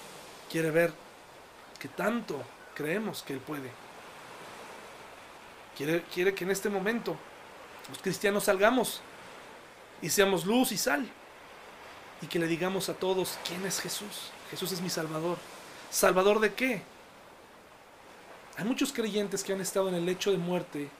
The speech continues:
y siguen repi-, repitiendo, "Jesús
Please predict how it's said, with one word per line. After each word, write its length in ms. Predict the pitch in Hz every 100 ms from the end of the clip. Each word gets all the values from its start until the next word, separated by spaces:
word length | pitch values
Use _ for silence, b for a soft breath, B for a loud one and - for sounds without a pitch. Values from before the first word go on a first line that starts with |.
| - - - - -
y 80 | 170
siguen 260 | 196 190
repi-, 260 | 180 175 165 - 156
repitiendo, 520 | 165 165 - 151 151
"Jesús 500 | - 147 - 226 -